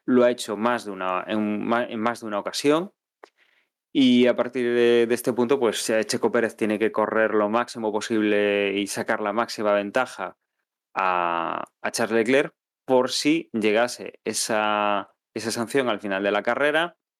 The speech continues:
y, y perdiese la primera posición por, por esta sanción.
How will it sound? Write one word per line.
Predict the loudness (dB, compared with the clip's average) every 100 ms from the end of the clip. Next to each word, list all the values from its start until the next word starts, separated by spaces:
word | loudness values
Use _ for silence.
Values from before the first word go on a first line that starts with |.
| _ _ _ _ _ _ 0
y, | 2 4 2 0 -2
y | -2
perdiese | -2 -4 -4 -2
la | -2
primera | -2 -2 0 -2
posición | -4 -6 0 2 2 0
por, | 0 2 2 2 -2 -4 _
por | -6 -6
esta | -4 -8
sanción. | -8 -10 -10 -10 -12